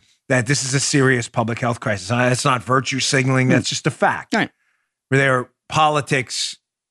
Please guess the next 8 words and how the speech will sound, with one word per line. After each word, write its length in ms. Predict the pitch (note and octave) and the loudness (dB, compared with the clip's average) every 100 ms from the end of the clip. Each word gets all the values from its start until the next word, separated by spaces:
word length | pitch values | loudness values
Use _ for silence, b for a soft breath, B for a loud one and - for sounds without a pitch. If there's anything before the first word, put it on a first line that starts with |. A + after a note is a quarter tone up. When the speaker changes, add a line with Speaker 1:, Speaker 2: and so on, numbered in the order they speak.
| _ - | _ -2
Speaker 1:
you 100 | D3 | 2
know, 140 | B2+ | 2
don't 440 | A#2 A2 D3 C3 A#2 | 0 0 0 0 -4
matter 600 | B2+ A#2+ D3+ F3 D#3+ C3 A#2+ | -2 0 2 2 0 0 0
when 160 | B2+ | 0
it 80 | B2 | -2
comes 360 | - C3 B2 - | 0 0 0 -4
to, 340 | - A#2+ G#2+ | -2 -2 -2